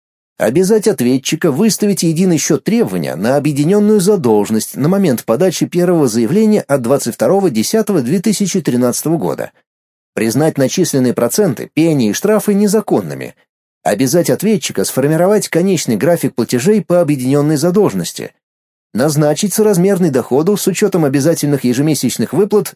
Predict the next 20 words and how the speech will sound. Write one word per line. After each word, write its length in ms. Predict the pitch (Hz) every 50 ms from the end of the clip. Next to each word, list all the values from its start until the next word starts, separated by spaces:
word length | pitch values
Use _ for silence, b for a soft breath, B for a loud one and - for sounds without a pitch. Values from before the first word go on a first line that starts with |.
| _ _
иным 400 | 190 220 226 202 170 127 117 107
кредиторам 640 | - 131 123 110 117 - 196 214 208 196 151 131
истца 400 | 120 - - - 220 226 180 - - _ _
ежемесячный 640 | 110 131 127 143 160 196 208 - 202 170 - 123 107
платёж 500 | - 90 85 - 180 202 196 - - - _ _
не 140 | 113 135 175
более 320 | 175 190 233 240 240 233
пяти 300 | 180 - 202 151 - 156
тысяч 340 | 147 151 135 - 143 131 -
рублей – 420 | 135 120 104 85 78 67 62 - b b b b _ _ _ _ _ _ _ _ _ _
обязать 460 | _ 87 92 107 127 110 170 175 - 156
ответчика 600 | 135 - 196 220 214 - - 120 - - 127 -
вычесть 460 | 147 202 214 170 - 190 - - 156
из 140 | 156 135 160
объединённой 560 | 143 151 147 139 147 151 160 165 147 127 110
задолженности 640 | 92 107 87 101 175 196 185 185 190 - - -
оставшуюся 680 | 180 175 - - 180 147 131 - - 135 117 - 139 127
сумму 340 | - - - 170 139 127 123
страховой 560 | - - 127 110 - - 113 - 196 - -
премии 460 | - - 208 226 190 131 117 90 -